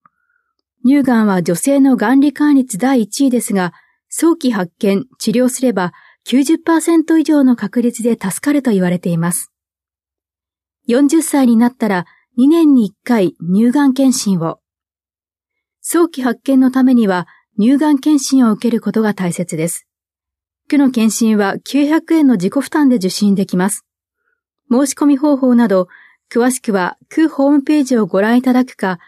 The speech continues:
四月に送付した案内をご覧ください。墨字盤には二次元コードが掲載されています。乳がん月間ポスター展。日時、十月十七日金曜までの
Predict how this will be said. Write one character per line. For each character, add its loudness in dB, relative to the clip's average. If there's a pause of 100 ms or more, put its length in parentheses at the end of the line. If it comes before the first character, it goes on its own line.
(280)
四 -4
月 -2
に 2
送 -2
付 -2
し -6
た -4
案 2
内 2
を -2
ご -2
覧 0
く -4
だ -4
さ -6
い。 -8 (960)
墨 0
字 0
盤 2
に 4
は 2
二 0
次 0
元 2
コ -2
ー 0
ド 0
が -4
掲 -2
載 -4
さ -8
れ -6
て -8
い -6
ま -6
す。 -14 (1500)
乳 2
が 2
ん 4
月 0
間 0
ポ -2
ス -6
タ 0
ー 0
展。 -4 (960)
日 0
時、 -4 (500)
十 2
月 -2
十 0
七 -4
日 -2
金 0
曜 2
ま 2
で 2
の 0